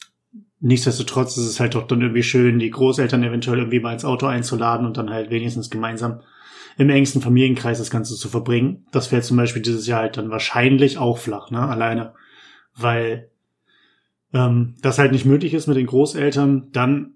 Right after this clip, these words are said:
meine Eltern sind ja auch nicht mehr die Jüngsten, das heißt, da ist auch schon so, wo ich mir überlege,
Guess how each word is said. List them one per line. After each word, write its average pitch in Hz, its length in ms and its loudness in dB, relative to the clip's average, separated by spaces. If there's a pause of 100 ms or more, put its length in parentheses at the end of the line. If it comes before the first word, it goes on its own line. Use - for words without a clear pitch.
meine 123 320 0
Eltern 123 240 0
sind 120 80 -2
ja 113 100 -6
auch 120 80 -4
nicht 151 140 -4
mehr 156 80 -2
die 143 80 -2
Jüngsten, 151 400 -2
das 117 140 -6
heißt, 117 240 -4
da 113 180 2
ist 120 80 -4
auch 120 140 -4
schon 135 180 0
so, 131 140 2
wo 135 100 4
ich 131 100 -2
mir 131 100 2
überlege, 131 520 2